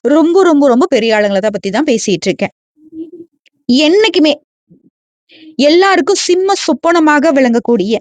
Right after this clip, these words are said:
சிம்ம ராசி பத்தி தான் பேசிட்டு இருக்கேன். சிம்ம ராசிக்காரங்க தலை குனிய மாட்டாங்க. குனிஞ்சா அது வந்து உதவி கேட்டவங்களுக்காக இவங்க காட்டக்கூடிய பரிவு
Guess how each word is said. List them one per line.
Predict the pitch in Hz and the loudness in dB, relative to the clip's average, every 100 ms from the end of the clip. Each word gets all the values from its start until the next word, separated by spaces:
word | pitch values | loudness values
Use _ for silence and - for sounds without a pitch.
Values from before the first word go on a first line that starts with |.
| - | -4
சிம்ம | - 285 269 | 0 2 2
ராசி | 254 240 247 | 2 0 -2
பத்தி | 208 220 | -2 0
தான் | 320 | 0
பேசிட்டு | 226 - 202 - | -2 -4 -8 -8
இருக்கேன். | - _ _ _ | -12 _ _ _
சிம்ம | - 392 403 415 | 0 2 2 2
ராசிக்காரங்க | 330 277 - 226 208 - _ _ | 2 2 0 -2 -4 -10 _ _
தலை | 226 220 | 0 0
குனிய | 247 254 294 | 2 2 2
மாட்டாங்க. | 285 196 170 175 _ - - | 2 0 -4 -10 _ -20 -10
குனிஞ்சா | 208 240 349 370 330 254 311 - | 0 2 4 2 2 0 -2 -2
அது | 233 247 277 | -2 0 2
வந்து | 233 247 359 - | 2 2 0 0
உதவி | 247 277 359 381 | 0 2 2 2
கேட்டவங்களுக்காக | 320 262 277 277 254 233 220 349 523 _ 226 | 0 2 2 2 2 0 0 0 -2 _ -2
இவங்க | 269 330 269 | 0 2 0
காட்டக்கூடிய | 262 254 294 262 233 320 415 - | 0 0 0 0 2 0 -2 -4
பரிவு | 226 226 302 330 | 0 2 2 2